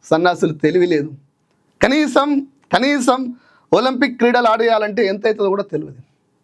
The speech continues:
వాళ్ళు కూడా స్టేట్మెంట్లు ఇస్తారు. దీనికి కొంతమంది పేటీఎం బ్యాచ్లు, కాంగ్రెస్ పేటీఎం బ్యాచ్లు, కాంగ్రెస్ వాదులు కాదు, కొత్తగా వచ్చిన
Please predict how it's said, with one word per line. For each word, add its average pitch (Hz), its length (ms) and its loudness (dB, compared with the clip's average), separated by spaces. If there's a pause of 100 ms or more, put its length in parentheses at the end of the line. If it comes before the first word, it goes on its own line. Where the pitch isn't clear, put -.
(680)
వాళ్ళు 233 220 4
కూడా 226 200 2
స్టేట్మెంట్లు 190 580 0
ఇస్తారు. 202 380 0 (280)
దీనికి 311 580 2
కొంతమంది 254 420 0
పేటీఎం 240 520 0
బ్యాచ్లు, 214 540 -2
కాంగ్రెస్ 190 640 -2 (520)
పేటీఎం 202 360 0
బ్యాచ్లు, 180 560 0
కాంగ్రెస్ 233 360 0
వాదులు 214 280 0
కాదు, 170 180 -2 (440)
కొత్తగా 220 260 0
వచ్చిన 214 420 -2